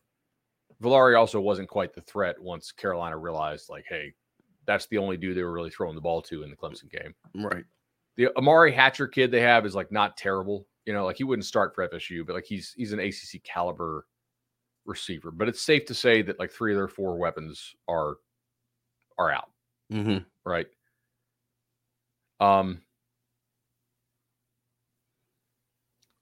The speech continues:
Speaker 1: I mean, you're, you're seventeen and a half point favorite for a reason.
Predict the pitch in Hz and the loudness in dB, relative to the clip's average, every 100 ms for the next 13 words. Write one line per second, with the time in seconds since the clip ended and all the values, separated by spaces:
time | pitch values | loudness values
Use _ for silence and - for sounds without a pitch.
0 | _ 98 98 98 - 110 101 135 123 107 | _ -10 -8 -8 -8 -6 -2 2 2 0
1 | 107 98 90 90 85 - 90 76 - 82 | -4 -4 -4 -4 -4 -6 -10 -10 -8 -8
2 | 69 - - 85 - 95 92 92 | -8 -16 -12 -10 -10 -12 -12 -16